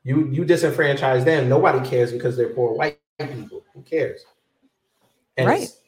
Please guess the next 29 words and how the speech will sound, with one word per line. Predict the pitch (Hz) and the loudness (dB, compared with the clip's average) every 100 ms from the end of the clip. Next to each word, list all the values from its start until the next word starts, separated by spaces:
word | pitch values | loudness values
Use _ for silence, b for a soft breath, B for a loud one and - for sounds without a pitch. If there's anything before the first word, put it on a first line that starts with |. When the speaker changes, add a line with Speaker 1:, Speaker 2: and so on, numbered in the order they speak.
| _ - | _ -6
Speaker 1:
white | 127 131 | 0 0
people | - _ 131 | -2 _ -6
are | 127 | -4
the | 131 | -2
enemy. | 151 135 117 113 - _ _ _ _ _ _ _ | -2 -2 -4 -8 -18 _ _ _ _ _ _ _
So | - 139 123 117 110 104 - _ 135 | -6 -2 -2 -2 -4 -8 -14 _ -6
get | 151 151 | -2 0
them | 190 160 | 2 2
out. | 135 123 127 - - _ _ _ _ _ _ _ | 0 0 -2 -4 -14 _ _ _ _ _ _ _
Your | 135 131 127 113 | -2 2 2 2
white, | 139 143 139 - - 156 | 2 2 -2 -10 -16 -6
your | 135 135 | -2 0
white | 123 127 151 151 143 | 0 -2 -2 -2 -6
candidate | 156 156 135 127 - | -4 -2 0 -2 -2
can't | 139 127 | -4 -2
get | 120 | -2
back | 113 110 - | -2 -6 -4
in. | 180 139 117 127 - _ _ | -2 0 -4 -8 -10 _ _
So | _ | _
you | 120 | -10
just | 190 180 | -6 -4
keep | 170 | -4
Speaker 2:
Mm-hmm. | 123 | -4
Speaker 1:
putting | 135 - | -4 -4
a | |
colored | - 165 - - | -2 -2 -2 -8
candidate | 131 120 113 113 110 | -8 -4 -6 -6 -8
in | 107 | -8
there. | 104 117 | -12 -16